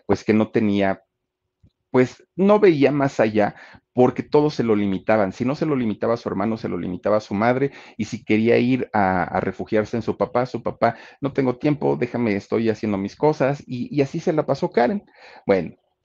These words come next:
cuando ellos salían en público, la familia Carpenter era la familia modelo. Miren, de entrada, pues salía este Richard bien peinadito, muy bien vestidito,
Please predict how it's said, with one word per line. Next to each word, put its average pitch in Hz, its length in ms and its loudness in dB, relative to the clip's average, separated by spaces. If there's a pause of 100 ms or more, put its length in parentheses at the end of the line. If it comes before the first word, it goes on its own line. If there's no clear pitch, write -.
(140)
cuando 131 300 4
ellos 110 180 2
salían 104 320 0
en 113 160 -2
público, 113 640 -2 (540)
la 110 180 2
familia 143 480 -2
Carpenter 120 760 0
era 123 220 4
la 127 160 2
familia 127 800 2
modelo. 120 840 6
Miren, 120 460 0 (240)
de 143 140 4
entrada, 220 500 2
pues 107 160 -2
salía 131 480 2
este 101 340 -2
Richard 156 480 2
bien 107 220 0
peinadito, 104 840 0
muy 85 280 -6
bien 78 200 -6
vestidito, 151 680 -2